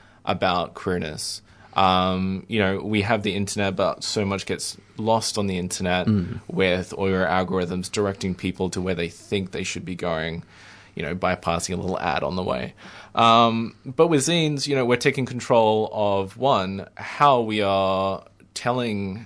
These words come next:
Speaker 1: those stories, and two, how people are receiving those stories in ways that, um, we would not be able to if we're going through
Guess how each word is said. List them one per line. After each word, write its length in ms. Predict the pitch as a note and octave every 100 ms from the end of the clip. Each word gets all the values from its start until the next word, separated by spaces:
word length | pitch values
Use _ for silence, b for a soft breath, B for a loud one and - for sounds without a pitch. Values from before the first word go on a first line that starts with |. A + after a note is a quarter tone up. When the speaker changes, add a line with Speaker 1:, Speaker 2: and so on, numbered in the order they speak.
| -
Speaker 1:
those 260 | G#2 F#2+ F#2+
stories, 640 | - F#2+ F2+ F#2 F#2 - -
and 220 | G2+ G2+
two, 340 | - A#2+ F#2+ -
how 220 | - G2
people 280 | - G2+ F#2+
are 60 |
receiving 540 | F#2 F#2+ - B2 G2+ F#2+
those 180 | F2+ F2+
stories 560 | - F#2+ D2+ F#2 - - B B
in 160 | A#2 A2+
ways 380 | A#2 A2+ G#2+ -
that, 460 | G#2+ G#2 G2+ G2+ -
um, 680 | G2+ G2 G2 F#2+ F#2+ F#2+ -
we 240 | A2+ A2+
would 180 | G#2+ A2+
not 160 | G#2 G2
be 80 |
able 220 | G2+ G2+ G2+
to 160 | - F#2 F2+
if 100 | G2+
we're 80 |
going 240 | A2 F#2+ F#2
through 600 | - F2+ F2+ F2+ F2+